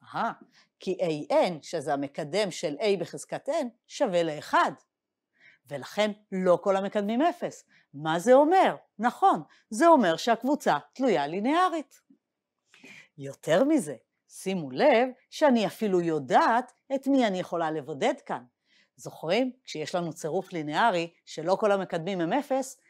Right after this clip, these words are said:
מי שהמקדם שלו שונה מאפס, אפשר לכתוב אותו כצירוף ליניארי של האחרים.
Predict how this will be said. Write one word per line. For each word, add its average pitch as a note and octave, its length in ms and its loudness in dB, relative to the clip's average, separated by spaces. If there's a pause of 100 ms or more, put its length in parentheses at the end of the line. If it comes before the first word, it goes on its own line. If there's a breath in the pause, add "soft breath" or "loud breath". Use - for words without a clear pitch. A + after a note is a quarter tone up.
(240 soft breath)
מי A#3 160 0
שהמקדם G#3 560 2
שלו G3 260 0
שונה F#3+ 300 -2
מאפס, A3 520 0
אפשר F3+ 260 0
לכתוב G3 340 0
אותו D#3 180 -4
כצירוף B3 460 -2
ליניארי D#3+ 340 -6
של - 180 -8
האחרים. D4 440 -2